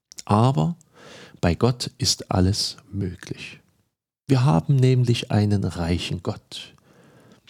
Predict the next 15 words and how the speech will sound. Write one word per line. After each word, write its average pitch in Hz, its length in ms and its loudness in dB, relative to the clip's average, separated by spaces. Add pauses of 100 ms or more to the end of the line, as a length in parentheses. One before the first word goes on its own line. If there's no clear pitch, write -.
(220)
Den 139 160 6
sollten 127 280 4
wir 107 80 4
nicht 104 200 -2
vergessen. 90 480 -2 (160)
Wir 107 180 2
haben 156 220 4
einen 120 300 4
reichen 107 440 2
Gott, - 320 -2
der - 200 -2
alles 123 440 0
möglich 104 500 -6
machen 90 320 -10
kann. - 240 -10